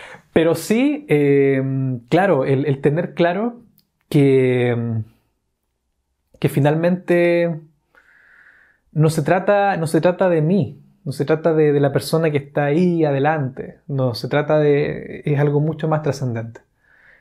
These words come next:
Entonces yo creo que el, el tener profesores que inspiren eso,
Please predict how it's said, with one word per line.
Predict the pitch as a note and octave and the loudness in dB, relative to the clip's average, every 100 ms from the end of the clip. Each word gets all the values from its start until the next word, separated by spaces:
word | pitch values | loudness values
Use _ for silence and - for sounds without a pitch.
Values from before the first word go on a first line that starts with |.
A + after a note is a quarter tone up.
| _ | _
Entonces | C3+ C#3 C#3 | -4 -4 0
yo | D3+ | 2
creo | D#3 D#3 | 2 0
que | D#3 D3 C#3+ C#3+ C#3 C3+ C#3+ D3 | 2 2 4 2 2 0 -2 -2
el, | C#3 C#3 | -4 -2
el | C#3 - | -6 -2
tener | C3+ C#3+ F3+ F#3 | 0 2 0 -4
profesores | D#3 D#3+ D3+ F3 F3+ E3 | -4 -4 0 0 0 -2
que | - D3 C#3+ C3+ C#3 - - | -2 2 2 2 -2 -6 -2
inspiren | D3 - F#3+ G3+ F#3 | 0 0 0 0 2
eso, | C#3+ - A2 | -2 -4 -10